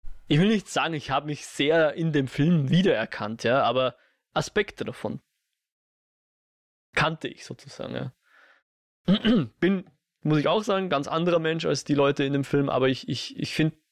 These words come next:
trotzdem, dass, dass, glaub ich, jeder, ich würd vermuten, jeder in dem Alter,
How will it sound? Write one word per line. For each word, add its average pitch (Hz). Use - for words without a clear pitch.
trotzdem, 165
dass, 147
dass, -
glaub 139
ich, 131
jeder, 135
ich -
würd 135
vermuten, 139
jeder 127
in 127
dem 123
Alter, 135